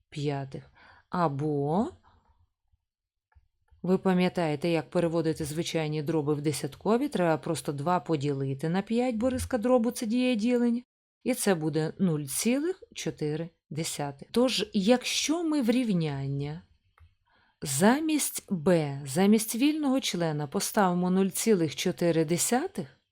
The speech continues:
то дискримінант такого рівняння буде дорівнювати нулю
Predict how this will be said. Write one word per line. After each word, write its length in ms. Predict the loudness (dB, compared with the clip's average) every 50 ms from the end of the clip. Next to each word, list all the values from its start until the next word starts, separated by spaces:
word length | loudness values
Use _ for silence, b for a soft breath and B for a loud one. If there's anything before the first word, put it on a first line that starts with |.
| _ 2
то 80 | 4
дискримінант 840 | 4 4 4 2 0 0 0 2 4 4 4 4 4 2 0 -2 -2
такого 440 | -4 -2 0 0 0 0 2 2
рівняння 560 | 2 2 2 2 2 0 0 -2 -2 -2 -2 -2
буде 280 | 0 0 2 2 2
дорівнювати 800 | 2 2 2 2 2 0 0 0 -2 -2 -2 -4 -4 -4 -4 -2
нулю 580 | -2 -2 -2 0 0 0 2 4 2 2 2